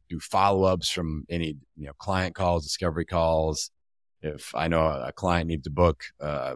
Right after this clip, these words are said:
a coaching session for next week, I'm doing chase downs. Uh, I do, I'm really big on acquiring and, uh, displaying testimonials. So I do some chase downs testimonial wise, or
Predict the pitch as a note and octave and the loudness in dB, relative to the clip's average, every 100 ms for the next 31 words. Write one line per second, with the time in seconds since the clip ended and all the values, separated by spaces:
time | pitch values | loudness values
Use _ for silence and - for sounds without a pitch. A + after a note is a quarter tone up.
0 | - - F#2+ F2+ E2+ F2 D2+ - F2 F2 | -10 -2 -2 0 -2 -2 -2 -4 -2 -2
1 | - F2+ D2+ D2+ D2+ - G2+ F#2+ - F#2 | -2 -4 -4 -6 -6 -4 -4 -2 0 0
2 | F2+ F2 E2+ D#2+ - - _ _ _ _ | 2 2 2 0 -4 -6 _ _ _ _
3 | C#2 C2+ B1+ A#1+ D2+ G#2 F#2+ E2+ F2 F2 | -6 -4 -4 -4 -2 0 0 -2 -2 2
4 | G2 G2+ F#2 F#2 F#2 E2 E2 D#2 - F#2 | 4 4 4 2 2 0 -2 -4 -4 0
5 | F2 F2+ F2 F2 E2+ E2+ _ _ _ D2 | 4 4 4 2 -2 -6 _ _ _ -12
6 | D2 C#2 C#2 C2+ - - - E2+ E2 - | -8 -6 -8 -8 -6 -6 -2 0 0 -4
7 | E2+ - D2+ D2+ E2 F2 E2+ E2 D#2 D2 | -8 -8 -2 2 4 4 4 2 -2 -2
8 | E2 - D#2 E2+ E2 - E2 D#2+ - E2+ | -4 -4 -6 -4 -4 0 0 0 -4 -12
9 | - E2 D#2+ D#2+ D#2 D2+ D#2 D#2 D#2 D#2+ | -10 -6 -4 -2 0 2 2 4 2 0
10 | D2+ C#2 C2+ | -2 -8 -10